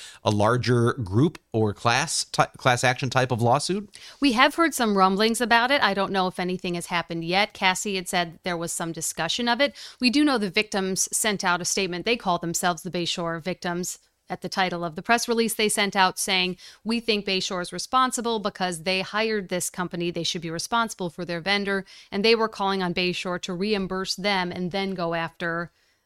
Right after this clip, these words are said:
Speaker 2: the winter services if they feel they're responsible. But Cassie had one of the worst damaged vehicles. If you watch the police body cam from their initial response, which is fascinating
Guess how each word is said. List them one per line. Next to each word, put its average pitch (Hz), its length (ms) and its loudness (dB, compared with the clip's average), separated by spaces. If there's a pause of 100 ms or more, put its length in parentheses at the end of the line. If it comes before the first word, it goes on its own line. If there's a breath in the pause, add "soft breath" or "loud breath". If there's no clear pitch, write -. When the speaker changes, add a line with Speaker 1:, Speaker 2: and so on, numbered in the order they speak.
(140)
Speaker 2:
the 196 300 4
winter 220 220 2
services 185 640 -2
if 165 120 -8
they 185 160 -2
feel 190 260 -2
they're 190 260 0
responsible. 165 800 -6 (260 loud breath)
But 233 180 4
Cassie 240 640 2 (220 soft breath)
had 233 200 4
one 240 180 4
of 202 120 0
the 185 120 0
worst 170 540 -2 (180)
damaged 170 440 -2
vehicles. 185 460 -2
If 233 120 -4
you 247 100 0
watch 214 420 2
the 196 420 -2 (280 soft breath)
police 208 500 0
body 175 360 -2
cam 240 420 -4
from 180 260 -4
their 170 180 -2
initial 185 320 -2
response, 175 560 -2
which - 180 -6
is - 140 -8
fascinating 160 840 -4